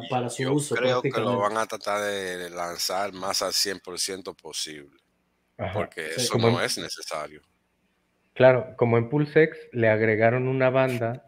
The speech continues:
Speaker 3: si uno entra a PulseX al, a la página donde ahora ya aparecen los tokens que mayor movimiento tienen.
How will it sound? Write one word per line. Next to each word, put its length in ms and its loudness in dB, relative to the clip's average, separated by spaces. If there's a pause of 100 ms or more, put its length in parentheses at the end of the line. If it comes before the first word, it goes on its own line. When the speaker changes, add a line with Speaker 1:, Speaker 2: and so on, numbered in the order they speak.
Speaker 3:
si 300 -6
uno 240 0
entra 220 -4
a 100 -6
PulseX 560 -4
al, 320 -6
a 80 -8
la 160 -4
página 300 0
donde 240 0
ahora 180 2
ya 140 2
aparecen 440 -2
los 240 -10
tokens 380 -6 (500)
que 80 -2
mayor 380 0
movimiento 600 0
tienen. 460 -6